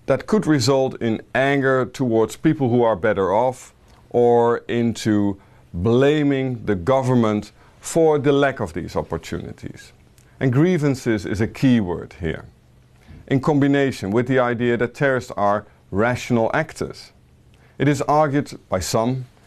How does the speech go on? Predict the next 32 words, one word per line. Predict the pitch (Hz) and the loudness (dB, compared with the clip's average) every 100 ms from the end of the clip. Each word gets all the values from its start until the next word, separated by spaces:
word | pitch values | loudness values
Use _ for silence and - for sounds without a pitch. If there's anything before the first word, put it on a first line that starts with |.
| - - - | -20 -20 -6
that | 127 107 | -2 -2
violence | 131 143 165 151 - | 0 0 2 0 0
might | 131 110 | -2 -2
be | 117 | 0
the | 107 | 0
last | 104 120 135 123 - | 2 2 0 -2 -6
resort | 104 - 101 95 - - - - | -8 -2 0 0 -2 -12 -20 -6
to | 127 | -4
put | 104 - 160 - | -4 0 0 2
their | 120 113 107 - _ _ _ - - - 95 | 0 2 0 -4 _ _ _ -20 -20 -14 -2
grievances, | 120 143 127 120 - 117 110 | 2 2 2 -2 0 0 2
their | 110 101 - | 0 0 -2
anger, | 127 127 127 113 113 | 0 0 0 2 2
their | 107 104 101 98 | 2 2 2 0
frustration | 95 - 120 - 127 104 98 101 87 - _ | -2 -4 -4 -2 0 0 0 -4 -10 -12 _
on | 147 151 147 | 0 2 2
the | 120 | 0
political | - 101 90 90 85 85 | 0 0 0 -2 -4 -4
agenda. | 87 87 80 - - - _ _ _ _ _ _ - - - | -4 -4 -4 -8 -16 -20 _ _ _ _ _ _ -20 -20 -4
While | 107 | 0
others | 143 151 - | 2 0 0
point | 160 143 135 | -2 0 0
at | 127 | 0
the | 113 | 0
fact | - 113 - | -2 -4 -4
that | 113 107 | -2 0
there | 120 113 | 2 0
is | - | -2
terrorism | 120 104 95 98 - | -2 0 0 -6 -4
in | 160 151 | 0 0
poor | - 98 | 0 -2
countries | 95 92 85 101 101 | -2 -6 -4 -6 -6